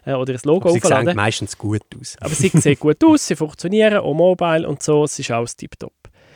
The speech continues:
Speaker 1: Meine Best Practice ist natürlich schon, ähm, macht eine eigene Website, wo ihr die auch wirklich könnt gestalten, so wie ihr wollt. Entweder, wenn ihr den Podcast im Rahmen von eurem Arbeitgeber macht, dann sehr gerne halt die Arbeitgeberseite einbauen,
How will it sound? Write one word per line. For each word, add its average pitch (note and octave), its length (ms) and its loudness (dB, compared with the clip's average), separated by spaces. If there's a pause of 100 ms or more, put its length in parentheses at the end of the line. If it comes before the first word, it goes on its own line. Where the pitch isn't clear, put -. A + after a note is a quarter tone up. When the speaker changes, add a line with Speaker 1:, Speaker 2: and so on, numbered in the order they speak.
(380)
Speaker 1:
Meine A#3 220 4
Best G3+ 240 2
Practice F3 440 -2
ist - 160 -8
natürlich C3+ 420 -8
schon, D3+ 320 0 (400)
ähm, B2+ 420 -2 (480)
macht C#3+ 280 -4
eine C3+ 120 0
eigene A3 320 0
Website, G3 760 0 (200)
wo D3+ 80 0
ihr - 40 2
die C#3 180 -2
auch C3 60 -2
wirklich - 260 -6
könnt B2 180 -6
gestalten, B2 440 -4
so - 180 -8
wie B2+ 120 -12
ihr - 140 -14
wollt. A2 200 -12 (440)
Entweder, F#3 640 0 (340)
wenn C#3 200 0
ihr C#3+ 80 -8
den - 120 -14
Podcast D#3+ 520 -2
im C#3 80 -2
Rahmen C3+ 360 2
von C3 300 -2
eurem B2 220 -4
Arbeitgeber F3+ 520 -4
macht, F3 500 -6 (140)
dann C#3 380 -2
sehr C#3+ 260 -6
gerne C3 260 -4
halt B2 220 -6
die C3+ 100 -10
Arbeitgeberseite F#3 800 -6
einbauen, F#3+ 500 -2